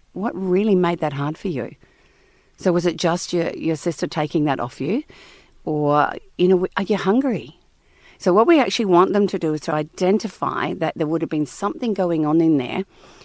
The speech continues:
that if they can pick what it is, it's an unmet need of some kind, um, they might actually be able to ask us to meet that.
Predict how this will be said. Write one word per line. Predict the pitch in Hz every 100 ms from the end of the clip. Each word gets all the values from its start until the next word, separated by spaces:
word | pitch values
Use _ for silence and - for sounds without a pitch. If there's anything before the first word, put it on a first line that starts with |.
| _ -
that | 160
if | 160 -
they | 175 208
can | 262 302 254
pick | - 220 - 190
what | 170
it | 147
is, | 156 113 147 - - -
it's | 147 -
an | 151
unmet | 147 151 151 -
need | 143 139
of | 139
some | - 139
kind, | 131 180 147 131 - - - - - -
um, | 170 160 151
they | 180 226
might | 254 233 202
actually | 208 - 208
be | 180
able | 175 165
to | -
ask | 147 143 -
us | 143 -
to | 135
meet | 131 143 -
that. | 107